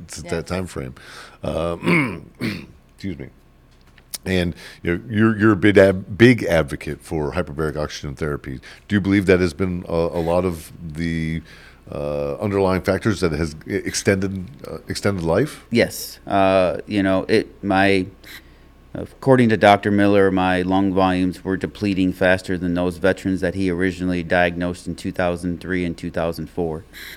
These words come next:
Speaker 3: Um, as of right now, I'm eighty percent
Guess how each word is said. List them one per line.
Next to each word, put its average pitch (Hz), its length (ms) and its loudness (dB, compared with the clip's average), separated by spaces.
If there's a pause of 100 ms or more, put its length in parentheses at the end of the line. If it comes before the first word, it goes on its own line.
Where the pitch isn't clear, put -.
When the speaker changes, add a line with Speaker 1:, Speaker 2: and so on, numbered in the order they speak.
(260)
Speaker 3:
Um, 80 600 -4 (360)
as 95 200 6
of 87 120 -6
right 92 200 4
now, 92 220 4
I'm 90 180 0
eighty 95 300 0
percent 90 560 -4